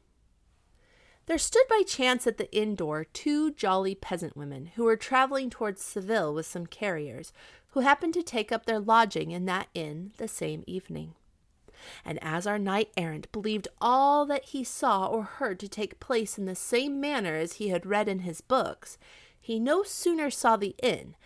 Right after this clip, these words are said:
than he fancied it to be a castle, with four turrets and pinnacles of shining silver, with a drawbridge, a deep moat, and all such things as belong to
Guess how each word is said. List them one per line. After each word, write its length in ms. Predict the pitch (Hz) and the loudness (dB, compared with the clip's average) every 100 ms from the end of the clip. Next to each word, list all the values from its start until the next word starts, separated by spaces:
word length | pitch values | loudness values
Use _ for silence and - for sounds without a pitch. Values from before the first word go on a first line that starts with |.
| _ - | _ -6
than 160 | 202 | -4
he 160 | 190 202 | -2 -4
fancied 560 | - - 247 254 285 262 | -2 2 2 2 -2 2
it 220 | 262 - - | 0 -2 -12
to 120 | - | -8
be 160 | 208 180 | -4 -4
a 140 | 175 | -6
castle, 680 | - - - 156 - - - - - - - | -12 -4 -2 -2 -4 -10 -14 -20 -18 -16 -8
with 160 | 160 | -8
four 420 | - - 185 226 269 | -8 -8 2 2 2
turrets 560 | - 196 226 254 - - - | -2 -2 -2 -4 -12 -20 -12
and 240 | 185 185 - | -8 -8 -4
pinnacles 600 | 277 269 254 196 170 165 | 0 0 0 -2 -4 -4
of 80 | 170 | -6
shining 460 | - 220 208 208 | -4 -2 -2 -2
silver, 560 | - - 190 - - - - - | -4 -4 -4 -6 -12 -14 -20 -6
with 160 | - 220 | 2 4
a 60 | 208 | 4
drawbridge, 840 | 220 247 226 240 170 151 - - - - | 4 8 8 8 2 -6 -8 -14 -12 -4
a 60 | 202 | -4
deep 400 | - 262 - - - | -2 -4 -4 -14 -8
moat, 400 | 202 170 - - _ - | -6 -6 -8 -18 _ -16
and 80 | 247 - | -14 0
all 220 | 302 330 | 2 4
such 340 | - 233 - - | 2 -2 -2 -4
things 300 | 175 175 - | -4 -4 -6
as 160 | 196 | -6
belong 400 | - 202 175 175 | -2 0 0 0
to 120 | - | -6